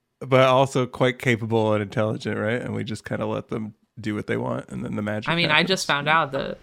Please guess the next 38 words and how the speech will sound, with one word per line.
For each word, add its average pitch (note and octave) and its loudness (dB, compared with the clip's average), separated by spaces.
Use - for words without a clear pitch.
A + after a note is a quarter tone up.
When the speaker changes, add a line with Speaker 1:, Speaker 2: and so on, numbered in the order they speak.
Speaker 2:
this - -10
podcast C3+ -6
is C3+ -10
launching C#3 -8
alongside C#3 -4
Early F3 4
Stage. - 4
Speaker 1:
<laughs> - -6
I, G#3 8
so A3 6
I G#3 10
do A3 4
wanna C4+ 4
talk A3+ 4
a A3 4
bit G#3+ 4
about F#3 6
the F3 2
product F#3 2
too, F#3+ 0
because, D#3+ 4
you D#3+ 2
know, E3+ 4
when E3 8
I D#3+ 6
saw F#3 4
it, D#3 6
I C#3+ 6
was C#3 0
like, C3+ 2
it D#3+ 6
reminded E3+ 4
me D3 2
of, B2 2
um, A#2+ 0
we F#3 6
had D#3+ 6
obviously B2+ 2